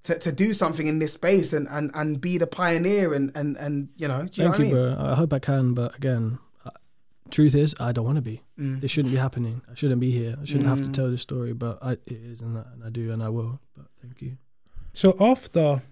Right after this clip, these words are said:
Speaker 3: you done the press tour and you released your content with Sky, did any club sort of reach out to you and sort of say, "You know what?
Speaker 2: Yeah,
Speaker 3: Listen."
Speaker 2: I can't, I can't say though, bro, to be honest. Yeah, I ha-, I have had quite a few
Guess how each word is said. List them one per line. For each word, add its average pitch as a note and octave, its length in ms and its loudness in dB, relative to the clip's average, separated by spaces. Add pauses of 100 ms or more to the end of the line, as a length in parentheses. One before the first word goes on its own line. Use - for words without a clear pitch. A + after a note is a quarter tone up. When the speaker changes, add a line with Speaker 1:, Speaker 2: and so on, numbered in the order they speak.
(160)
Speaker 3:
you C3+ 380 4 (160)
done D#3 180 6
the C3+ 80 4
press - 320 0
tour C#3 320 2
and C3 100 2
you B2+ 220 2 (300)
released C3 360 6
your C#3 120 6
content C#3 420 4
with B2+ 120 2
Sky, B2+ 480 4 (840)
did F3 220 4
any G3+ 200 10
club F#3+ 320 6
sort E3 240 6
of C#3 300 6
reach F3 300 6
out D3+ 320 6 (300)
to D#3+ 120 2
you C#3 260 10
and B2+ 160 6
sort B2+ 200 2
of C3 120 2
say, C#3 220 4
"You C3 140 4
know C#3+ 160 6
what? C3+ 240 6 (120)
Speaker 2:
Yeah, A#2 300 -4
Speaker 3:
Listen." C#3+ 360 4
Speaker 2:
I B2+ 40 0
can't, C3+ 140 0
I - 20 -14
can't B2+ 180 -6
say A#2 140 -4
though, G#2+ 160 -6
bro, G2+ 220 -10 (100)
to - 80 -14
be C3+ 100 -8
honest. A2 280 -8
Yeah, A#2+ 120 -4
I A#2 60 -2
ha-, D3 220 0
I D3 100 0
have D#3+ 160 2
had C#3+ 240 2
quite C#3 200 -2
a C3+ 40 -8
few B2+ 240 0